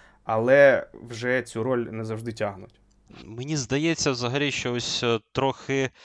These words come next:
Speaker 2: е, інакша ситуація саме у Португалії, аніж у французів, е, де ми, де виникає питання, чи не задовго працює Дешам.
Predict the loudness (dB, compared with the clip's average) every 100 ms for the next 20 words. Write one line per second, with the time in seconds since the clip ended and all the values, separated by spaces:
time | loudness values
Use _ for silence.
0 | -16 -14 -10 -8 -10 -12 -2 2 4 4
1 | 0 -4 -6 -4 -4 -4 -6 -8 -8 -10
2 | -10 -2 2 2 2 -2 0 0 0 -4
3 | -6 -8 -6 -2 0 0 -2 -4 -4 -6
4 | -8 -6 -8 -6 -8 -4 -4 -4 -6 -6
5 | -6 -8 -8 -10 -8 -6 -4 -4 -2 -4
6 | -4 -4 -6 -8 -12 -16 -20 -20 -20 -20
7 | -20 -20 -20 _ _ _ _ _ -6 -4
8 | 2 2 2 -2 0 0 0 -6 -6 -6
9 | -4 -4 -2 -2 0 0 -2 -8 -12 -10
10 | -10 -10 -10 -8 -6 -6